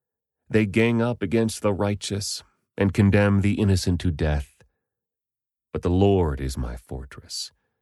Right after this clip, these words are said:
My God is the mighty rock where I hide. God will turn the sins of evil people back on them. He will destroy them for their sins.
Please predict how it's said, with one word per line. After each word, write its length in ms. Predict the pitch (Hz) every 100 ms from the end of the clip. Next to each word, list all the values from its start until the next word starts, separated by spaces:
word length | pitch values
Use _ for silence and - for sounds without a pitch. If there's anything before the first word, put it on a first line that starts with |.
| _ _ _
My 240 | - 92 95
God 460 | 85 87 80 67
is 160 | 69 71
the 140 | 82
mighty 560 | 78 80 90 92 90 90
rock 420 | 76 85 80 69
where 300 | - 80 80
I 160 | 78 80
hide. 580 | 73 82 80 76 73 71 _ _ _ _ _ _ _ _ _
God 280 | 104 104 101
will 160 | 98
turn 360 | 95 104 101 101
the 100 | 98
sins 500 | - 104 95 92 87
of 140 | 92
evil 460 | - 107 104 92 92
people 360 | - 95 90 85
back 320 | 90 82 82
on 140 | 78
them. 340 | 76 78 78 76 _ _ _ _ _ _ _
He 100 | 127
will 160 | 117
destroy 540 | 113 113 - 113 117 113
them 320 | 85 71 62
for 140 | 62
their 160 | 76 76
sins. 680 | 71 78 69 62 - -